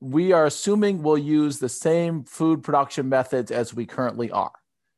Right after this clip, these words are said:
This is the point behind what you're saying, is that all things remain constant except for climate changes,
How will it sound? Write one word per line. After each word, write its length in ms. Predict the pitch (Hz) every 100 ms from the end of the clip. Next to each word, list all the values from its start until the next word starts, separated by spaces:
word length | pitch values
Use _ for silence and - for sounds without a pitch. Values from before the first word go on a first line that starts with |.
| _ 120
This 260 | 143 147
is 200 | 160 139
the 100 | 143
point 340 | - 156 143 -
behind 440 | 127 143 135 117
what 200 | 127 -
you're 80 | 117
saying, 360 | - 131 104 107
is 160 | 107
that 280 | - 110 -
all 220 | - 151 165
things 260 | 165 139
remain 260 | 139 139 120
constant 460 | 139 131 127 -
except 300 | 117 - 120
for 100 | 107
climate 480 | 98 - 139 147 110
changes, 720 | - 139 127 123 120 117 -